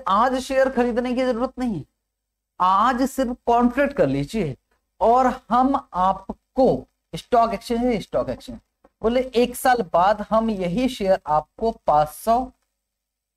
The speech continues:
साठ रुपए में दे देंगे। मन से लिखा पाँच सौ साठ। इस rate को क्या बोला जाता है? इसको बोला जाता है future price।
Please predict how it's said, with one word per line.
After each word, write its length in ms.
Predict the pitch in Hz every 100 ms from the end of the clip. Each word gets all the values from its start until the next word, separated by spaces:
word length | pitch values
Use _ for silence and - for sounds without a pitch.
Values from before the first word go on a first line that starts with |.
| _ _
साठ 500 | - - 220 254 254
रुपए 240 | 185 - 143
में 160 | 226
दे 80 | 165
देंगे। 420 | 117 101 _ - _ _ _ _ _ _ _ _ _ _ _ _
मन 180 | 156 175
से 140 | 170 151
लिखा 220 | 131 175
पाँच 200 | 104 -
सौ 80 | -
साठ। 360 | - _ _ _ _ _ _ _ _ _
इस 200 | 269 262
rate 400 | 254 208 254 -
को 160 | - 294
क्या 240 | 285 226 175
बोला 260 | 151 135
जाता 320 | 117 117 - 127
है? 100 | 127 _ _ _
इसको 320 | 214 - 247
बोला 220 | 190 170
जाता 300 | 151 147 -
है 200 | 196 254 -
future 500 | - 202 208 - 233
price। 560 | - 120 - - -